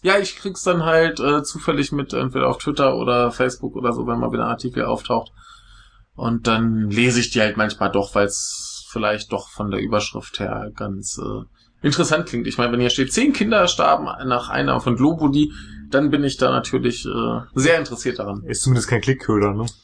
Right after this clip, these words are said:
Speaker 2: Ist relativ klar, was damit gemeint ist. Hoffe ich doch. Also ich kenne den Artikel nicht, außer von dem, was du mir jetzt erzählt hast.
Speaker 1: Ja,
Speaker 2: Aber
Speaker 1: ist auch schon ein paar Tage, dass ich den tatsächlich gelesen habe, aber, äh, soweit ich mich an die Fakten erinnern kann, äh, war das ungefähr so.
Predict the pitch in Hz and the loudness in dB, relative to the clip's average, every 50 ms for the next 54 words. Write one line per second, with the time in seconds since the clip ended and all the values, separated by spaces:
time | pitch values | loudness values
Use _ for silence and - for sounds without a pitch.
0 | - - 98 - - 120 110 107 104 101 - - 117 110 104 110 - - 110 107 | -18 -10 -10 -6 -2 0 0 0 0 -2 -4 0 0 0 0 0 -2 -2 -4 -4
1 | 98 107 110 110 107 - 107 143 143 - 127 113 - 117 107 110 - 123 117 107 | -2 0 0 0 0 2 2 2 2 2 -2 0 0 2 2 2 2 2 2 2
2 | 110 110 - 135 123 120 117 117 113 107 120 110 - 113 110 110 110 - - 117 | 0 0 2 4 4 6 4 4 2 0 0 0 0 2 2 2 0 0 -2 0
3 | 117 113 107 - - 104 - _ - _ 113 107 101 113 110 104 110 110 - - | 0 0 0 0 -2 -4 -6 _ -8 _ -4 -2 0 0 2 2 0 -2 -2 -2
4 | 117 110 110 117 - 127 139 131 110 104 165 139 127 120 110 107 104 104 110 117 | -4 -4 -4 0 2 4 4 4 4 2 4 4 6 6 6 4 4 4 2 2
5 | 117 117 - - _ _ _ - 147 127 - - 127 110 127 123 - 131 123 123 | -2 -6 -10 -12 _ _ _ -14 -10 -8 -4 0 0 0 0 0 -2 -4 -2 -2
6 | 123 120 123 120 123 120 120 120 120 117 - - 117 117 117 117 - 120 113 113 | -2 0 0 2 2 2 2 0 -2 -4 -4 -4 -2 -2 -2 -2 -4 -6 -6 -6
7 | 117 113 - - 117 113 117 131 143 135 131 127 120 120 123 123 123 117 - - | -6 -8 -4 -2 0 4 6 6 6 6 4 2 2 4 4 4 4 4 4 2
8 | 104 110 113 113 113 113 113 113 113 113 117 117 117 117 - _ _ _ _ _ | 2 2 2 0 0 0 -2 -2 -4 -6 -8 -8 -10 -10 -12 _ _ _ _ _
9 | _ _ _ _ _ _ _ _ _ _ _ _ _ _ _ _ _ _ _ _ | _ _ _ _ _ _ _ _ _ _ _ _ _ _ _ _ _ _ _ _
10 | _ _ - 120 117 120 120 117 117 113 113 120 117 113 113 - 110 113 120 - | _ _ -6 -4 0 0 0 0 0 -2 -4 -6 -6 -6 -6 -6 -6 -8 -8 -10
11 | - - - - _ - - - 113 110 113 113 107 - - - 117 113 113 110 | -12 -12 -14 -14 _ -16 -14 -12 -12 -10 -10 -12 -12 -14 -14 -14 -14 -12 -12 -12
12 | - 107 107 107 101 98 98 98 98 101 101 107 104 101 - 104 101 104 110 104 | -10 -12 -8 -4 -4 -2 -2 -2 -4 -6 -6 -6 -6 -6 -6 -6 -6 -6 -6 -6
13 | 101 98 | -8 -8